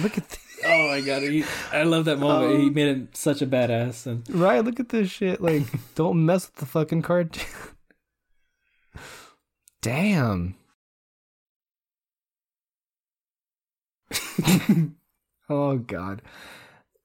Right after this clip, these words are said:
Speaker 1: And, um, this should be, you know, 'cause I think they established it. It is emotional because this is what Penny, this is all that Penny had left of her father, right?
Speaker 2: Yeah.
Speaker 1: The robot.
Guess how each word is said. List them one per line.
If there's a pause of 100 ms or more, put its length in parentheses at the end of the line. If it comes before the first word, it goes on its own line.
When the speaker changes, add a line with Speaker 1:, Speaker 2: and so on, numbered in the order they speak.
(500)
Speaker 1:
And,
um, (640)
this
should
be,
you
know, (320)
'cause
I
think
they
established
it.
It
is
emotional
because
this
is
what (420)
Penny, (300)
this
is
all
that
Penny
had
left
of
her
father,
right?
Speaker 2:
Yeah.
Speaker 1:
The
robot.